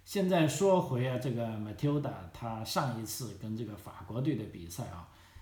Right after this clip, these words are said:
因为这一个电视收视率啊，就目前显示啊，大概是有四百一十七万人观看这个澳洲队对法国队的比赛。这个四百一十七万人是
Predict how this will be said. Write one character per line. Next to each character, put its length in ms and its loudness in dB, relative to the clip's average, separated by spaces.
因 160 2
为 160 4
这 160 4
一 240 6
个 160 2
电 280 4
视 280 0
收 240 -2
视 220 -4
率 200 0
啊， 240 -8
就 220 0
目 160 4
前 460 -2
显 320 -10
示 180 -8
啊， 140 -8
大 120 -2
概 160 -2
是 200 -6
有 200 -6
四 320 -2
百 300 -12
一 100 -4
十 160 -4
七 280 0
万 200 0
人 180 -10
观 260 0
看 320 -4
这 60 -8
个 120 -12
澳 180 -6
洲 220 -6
队 200 -6
对 220 -8
法 200 -14
国 140 -10
队 100 -6
的 100 -8
比 200 -12
赛。 220 -10
这 140 -2
个 100 8
四 260 4
百 240 4
一 140 4
十 160 0
七 300 0
万 280 4
人 180 2
是 400 0